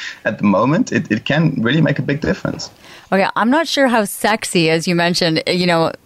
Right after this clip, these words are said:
Speaker 2: Wim Hof has actually made it, because it doesn't look really sexy when I've seen the videos of, you know, a whole bunch of people stuffed into a cabin, all lying down, and, you know, you can tell that they're probably, normal people would be freezing, and yet, you know, everyone's in there.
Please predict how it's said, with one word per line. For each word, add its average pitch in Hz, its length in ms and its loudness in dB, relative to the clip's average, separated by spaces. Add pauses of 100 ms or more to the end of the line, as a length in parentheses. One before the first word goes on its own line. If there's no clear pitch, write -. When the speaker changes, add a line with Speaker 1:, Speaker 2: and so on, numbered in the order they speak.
(100)
Speaker 2:
Wim 190 340 -2
Hof 185 300 0
has 190 360 0
actually 185 300 0
made 180 200 2
it, - 120 -2
because 196 340 0 (260)
it 233 100 -2
doesn't 285 280 0
look 269 200 2
really 233 240 2
sexy 208 340 0
when 190 320 2 (260)
I've 202 200 -2
seen 240 240 4
the 233 80 4
videos 196 560 2
of, 175 240 2
you 175 100 0
know, 170 140 6
a 165 40 4
whole 196 140 2
bunch 196 200 2
of 196 60 -8
people 190 260 2
stuffed 185 320 -2
into 190 280 2
a 165 100 4
cabin, 185 520 0
all 185 240 4
lying 185 360 2
down, 180 420 2
and, 170 200 2 (280)
you 202 100 0
know, 180 160 4
you 165 340 0
can 202 160 0
tell 226 280 2
that 220 160 2
they're 190 140 -4
probably, 220 640 2
normal 240 340 2
people 220 180 0
would 202 120 4
be 202 120 4
freezing, 208 800 2
and 196 140 2
yet, 185 180 2
you 202 100 0
know, 185 160 4
everyone's 208 480 2
in 214 120 4
there. 196 180 4